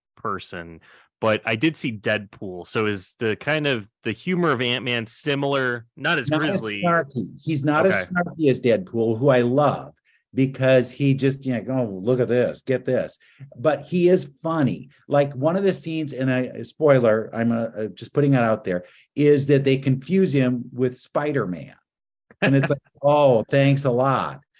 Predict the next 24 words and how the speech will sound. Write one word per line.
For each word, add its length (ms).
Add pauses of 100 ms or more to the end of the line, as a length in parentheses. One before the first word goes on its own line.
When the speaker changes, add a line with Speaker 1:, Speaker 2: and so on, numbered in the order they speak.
(140)
Speaker 2:
So, 400
uh, 420
that's 300
kinda 280
cute. 500
And 220
Paul 300
Rudd 260
is 160
good 220
at, 240
at 240 (160)
humor, 520 (520)
but 320 (420)
he's 220
always 320
been 240
seen 320
as 100
kind 260
of 120
a 60
second 520
tier 640